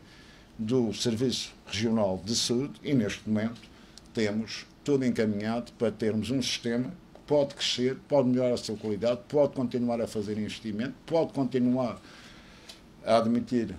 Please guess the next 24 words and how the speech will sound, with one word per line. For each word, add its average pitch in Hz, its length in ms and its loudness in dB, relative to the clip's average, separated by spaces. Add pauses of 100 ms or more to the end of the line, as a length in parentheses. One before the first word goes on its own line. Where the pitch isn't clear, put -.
(120)
novos 120 320 4
quadros, 117 680 0
médicos, 113 640 -2 (300)
funcionários, 117 880 -2 (540)
enfermeiros, 107 640 -2 (500)
e - 80 0
obviamente 107 720 4 (320)
este 113 520 2 (100)
é 113 140 4
que 113 120 -2
é 117 40 6
o 104 40 4
caminho 107 320 2
correto. - 520 -10 (140)
Tudo 147 200 -2
o - 20 0
que - 80 -6
seja 113 260 0
fantasias, 120 1040 0 (220)
tudo 147 240 -2
o 139 40 -2
que - 80 -4
seja 98 500 2 (240)
alarmismos, 123 920 4